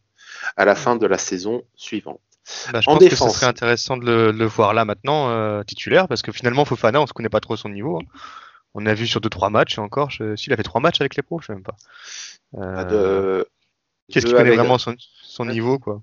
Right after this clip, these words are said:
Speaker 2: C'est, faudrait l'essayer,
Speaker 1: Ouais.
Speaker 2: quoi, mais bon.
Speaker 1: Est-ce qu'on peut se le permettre d'essayer le gardien en ce moment ?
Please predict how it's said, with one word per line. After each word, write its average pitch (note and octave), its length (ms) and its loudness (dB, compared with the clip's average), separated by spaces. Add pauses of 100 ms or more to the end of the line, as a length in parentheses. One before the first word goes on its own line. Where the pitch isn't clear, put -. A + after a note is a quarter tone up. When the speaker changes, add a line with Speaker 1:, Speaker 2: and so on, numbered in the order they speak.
Speaker 2:
C'est, - 240 -16 (600)
faudrait A2 220 0
l'essayer, B2 360 2
Speaker 1:
Ouais. E3 60 0
Speaker 2:
quoi, A2 240 -6 (120)
mais G#2 120 -12 (160)
bon. G#2+ 160 -12 (920)
Speaker 1:
Est-ce - 100 -10
qu'on A#2 140 -6
peut C3 140 0
se - 120 -6
le A#2+ 80 6
permettre B2 360 2
d'essayer A2 400 -2
le G#2 60 -6
gardien G#2 340 0
en G#2 60 -10
ce - 140 -18
moment ? F2+ 200 -20